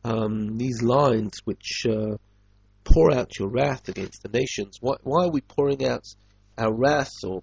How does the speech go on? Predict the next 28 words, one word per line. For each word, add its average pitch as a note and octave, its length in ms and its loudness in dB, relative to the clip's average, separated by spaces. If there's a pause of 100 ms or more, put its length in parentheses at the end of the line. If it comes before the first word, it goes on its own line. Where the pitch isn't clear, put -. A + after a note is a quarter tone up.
pouring C3 280 -2
out G#2+ 180 -4
God's D3 300 0
wrath G#2+ 320 -4 (360)
against A#2+ 340 -4
the A#2 80 -6
nations? A#2 500 -4
What A#2 140 -4
is A#2+ 160 -10
this - 160 -18
all G2+ 160 -6
about? G2 320 -6 (600)
And A2+ 120 -6
I B2 60 -2
have C#3+ 220 -8
to, C#3 100 -4
uh, A#2+ 540 -4
you C3 140 -8
know, A#2+ 140 -4
some D3+ 220 -8
people D3+ 320 -12
see E3+ 240 -10
this C3+ 300 -6
as G#2+ 140 -14
a F#2+ 180 -8 (400)
almost A#2 300 -6
embarrassing A#2+ 840 -2
moment, C3 520 -2